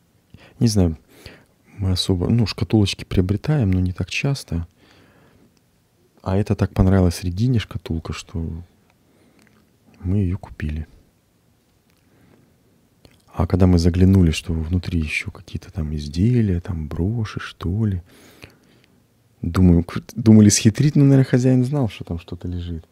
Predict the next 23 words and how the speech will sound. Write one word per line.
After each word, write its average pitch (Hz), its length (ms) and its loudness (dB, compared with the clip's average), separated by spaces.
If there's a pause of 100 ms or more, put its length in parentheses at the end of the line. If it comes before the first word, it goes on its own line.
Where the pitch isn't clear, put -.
(800)
Даже 98 220 8
не 107 100 8
торговались: 95 600 6
«Давай 87 220 2
купим, 95 360 0
давай, 92 200 2
может, 85 260 -2
он 82 80 -2
знает, 85 240 0
что - 140 -10
там 82 100 -2
что-то - 320 -4
лежит. 143 420 2 (800)
И - 140 -4
ещё 95 220 0
заберёт 131 500 8
это 135 180 4
отсюда». 110 440 4
Мы 104 100 8
так 98 160 0
взяли, 127 340 4
быстренько 110 540 -2
купили 113 500 0